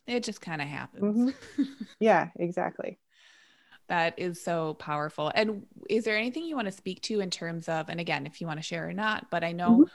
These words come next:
Speaker 1: one of our conversations was around, like, a plateau.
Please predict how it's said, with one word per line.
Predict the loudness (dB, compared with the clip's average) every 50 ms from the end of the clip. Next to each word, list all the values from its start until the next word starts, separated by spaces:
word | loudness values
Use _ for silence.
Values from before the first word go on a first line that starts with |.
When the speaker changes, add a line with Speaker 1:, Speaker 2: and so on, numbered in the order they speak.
| -14 _ -6
Speaker 1:
one | -2 -2 -2
of | 0 -2
our | -4
conversations | -4 -2 -4 -4 -4 -4 -2 -2 -2 -2 -2 -6 -6 -6
was | -4 -4
around, | -4 -2 0 2 2 0 0 -2
like, | -4 -6
a | -8
plateau. | -12 -6 -2 -2 -2 -2 -4 -8 -6 -6 -6 -6 -6 -8 -10 -14 -16